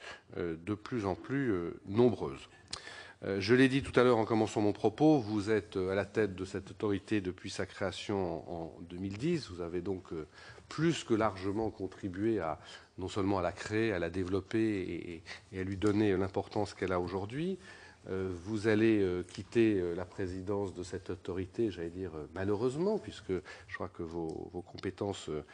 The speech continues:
sont reconnues au, au mois de, de juillet prochain. Et donc, nous aimerions, au cours de, de cette, euh, audition, que vous puissiez, euh, nous faire part de, de votre expérience, de votre expertise,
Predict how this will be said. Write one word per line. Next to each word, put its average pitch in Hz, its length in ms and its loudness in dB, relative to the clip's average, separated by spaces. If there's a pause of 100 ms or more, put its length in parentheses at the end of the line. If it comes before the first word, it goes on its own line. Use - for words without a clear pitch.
(180)
sont 98 220 -2
reconnues 120 500 4
au, 95 300 2
au 101 80 -2
mois 104 200 -2
de, 92 200 -4
de 90 160 -4
juillet 101 340 -2
prochain. 131 540 2 (480)
Et 90 80 -4
donc, 107 260 0
nous 101 160 4
aimerions, 110 460 8
au 123 40 6
cours 110 240 2
de, 90 200 0
de 90 100 -4
cette, - 400 -6
euh, 85 220 -2
audition, 123 500 4
que 107 160 -2
vous 92 140 -2
puissiez, 107 560 -2
euh, 85 60 2 (420)
nous 110 80 2
faire 107 240 -4
part 117 260 -4
de, 87 260 -8
de 98 80 -6
votre 107 280 -2
expérience, 113 640 -4
de 95 80 -8
votre 95 240 -6
expertise, 127 760 -6